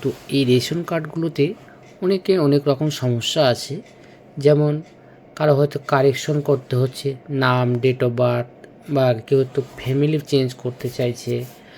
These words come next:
আহ, অথবা হয়তো এক ডিলার থেকে অন্য ডিলারে কেউ যেতে চেয়েছে। এই যে বিভিন্ন রকমের সমস্যা প্রতিনিয়ত এসে থাকে।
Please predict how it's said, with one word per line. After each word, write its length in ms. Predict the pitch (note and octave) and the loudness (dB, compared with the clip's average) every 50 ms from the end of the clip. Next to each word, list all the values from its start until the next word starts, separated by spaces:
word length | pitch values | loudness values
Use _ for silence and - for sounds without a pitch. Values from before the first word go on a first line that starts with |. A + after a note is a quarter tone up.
| - - - - - - - - - - | -20 -20 -20 -20 -20 -20 -20 -20 -12 -6
আহ, 680 | C3+ C3+ C3 B2+ B2 B2+ B2+ B2+ B2+ B2+ - - - | -2 0 2 2 4 4 2 2 0 -2 -2 -2 -4
অথবা 460 | D#3 - F#3 F3+ E3+ E3+ E3 E3 E3 - - - - - - - - - - - - | -2 0 0 0 0 0 0 0 -2 -4 -12 -20 -20 -20 -20 -20 -20 -20 -20 -20 -12
হয়তো 680 | - - B2+ C3 C#3 C#3+ C#3+ - - D3+ D3 C#3+ D3 D3 - - - - - A2+ | -4 -2 2 4 4 2 2 2 4 4 4 4 2 -2 -8 -20 -18 -12 -6 -4
এক 300 | B2+ B2+ C3 C3+ C3 - - - | -2 0 0 -2 -4 -8 -2 0
ডিলার 220 | D3+ D3 D3+ D3+ | 2 2 2 2
থেকে 200 | D3 - D#3 D3+ | 2 -2 0 2
অন্য 280 | D3 C#3+ C#3+ D3 D3 C#3+ | 2 4 4 4 4 2
ডিলারে 640 | C#3+ C#3 C#3 C3+ C#3 C#3 C#3 B2+ C3 C3 C3 C3 | 0 -2 -6 -6 2 4 4 6 6 4 4 2
কেউ 280 | B2+ - - C3+ C3 B2+ | 0 0 0 0 2 2
যেতে 280 | A#2+ B2+ A#2+ - B2+ A#2+ | 2 0 -2 -2 -4 -4
চেয়েছে। 500 | A#2+ B2 B2 A#2 A2 - - B2+ C#3+ D#3 - - - - - - - - - - | -2 -2 -2 -2 -4 -6 -8 -8 -8 -8 -12 -18 -20 -20 -20 -20 -20 -20 -20 -10
এই 120 | - G#3 | -8 -8
যে 140 | G3+ - A3 | -4 -4 -2
বিভিন্ন 360 | E3+ D#3 E3 E3 F3+ F#3+ F#3+ | -2 0 0 0 2 0 2
রকমের 340 | F3+ F3+ F3+ - F3+ F3+ F3+ | 0 0 -2 -2 -4 -4 -4
সমস্যা 600 | F3 - - C3 C3+ C#3 C#3 C#3 - E3+ E3 D#3 - - - | -6 -6 -2 -2 0 0 -2 -4 -6 -6 -6 -8 -10 -4 -4
প্রতিনিয়ত 680 | C3+ B2+ C3 D3 C#3 C3+ C3 C3 C3 B2+ - - E3 G#3+ A#3+ - - - - - - - - - - - - - | -4 -2 -2 -2 0 0 0 0 -2 -4 -4 -4 -4 -4 -4 -10 -18 -20 -20 -20 -20 -20 -20 -20 -20 -20 -8 -6
এসে 240 | C3+ B2 - B2+ | -6 -4 -4 -6
থাকে। 300 | A2+ - G#2+ G2 G#2 A2 | -6 -8 -10 -10 -12 -16